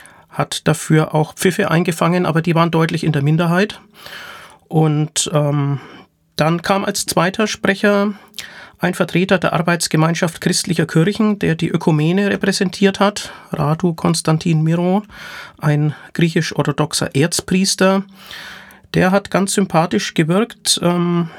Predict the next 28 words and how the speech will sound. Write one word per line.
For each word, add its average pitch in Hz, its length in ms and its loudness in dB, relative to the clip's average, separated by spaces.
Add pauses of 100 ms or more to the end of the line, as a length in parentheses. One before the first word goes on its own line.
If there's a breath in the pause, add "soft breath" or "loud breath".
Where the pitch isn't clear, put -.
(400 loud breath)
und 165 160 0
er 160 120 2
hat, 170 260 0
äh, 156 220 2
seine 156 320 2
Ansprache 165 460 -2
in 160 100 0
das 160 180 0
Motto 170 320 2
münden 170 340 0
lassen: 160 460 2 (540 loud breath)
"Nicht 185 260 2
motzen 175 400 2
und 170 160 0
krachen, 160 400 0 (480 loud breath)
sondern 151 380 0
hoffen 151 300 0
und 156 200 0
machen." 135 320 2 (960 loud breath)
Nun, 147 360 2
wer 147 140 2
wollte 156 220 0
dem 151 220 0
widersprechen? 165 560 0 (520 loud breath)
Es - 120 -4
hat 175 100 -2
übrigens 160 320 -2
gut, 180 320 0